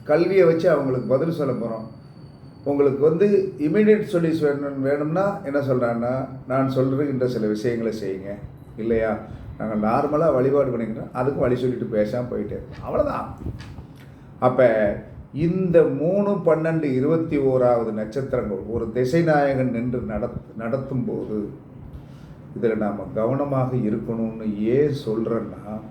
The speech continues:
இது ஆயுளை முடிச்சிடும். அதில் இருக்கிற கிரகம், ஒருத்தருக்கு வந்து என்ன சொல்றேன்னா, ஒரு குழந்தையுடைய ஜாதகத்தை பார்க்குறோம், அந்த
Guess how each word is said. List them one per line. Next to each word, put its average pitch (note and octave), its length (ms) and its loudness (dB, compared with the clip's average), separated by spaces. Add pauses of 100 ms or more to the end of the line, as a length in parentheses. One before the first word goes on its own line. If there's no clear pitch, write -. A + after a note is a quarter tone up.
(540)
இது G#2+ 120 -4 (160)
ஆயுளை A#2 320 2 (100)
முடிச்சிடும். - 400 -14 (2000)
அதில் D3+ 340 4
இருக்கிற E3 260 4 (140)
கிரகம், D#3+ 420 2
ஒருத்தருக்கு C#3+ 440 0
வந்து F3+ 140 2
என்ன E3 180 2
சொல்றேன்னா, B2+ 420 0 (1040)
ஒரு C#3+ 80 0 (100)
குழந்தையுடைய E3+ 560 6
ஜாதகத்தை C3 380 2
பார்க்குறோம், A2 380 -4 (960)
அந்த D3+ 160 4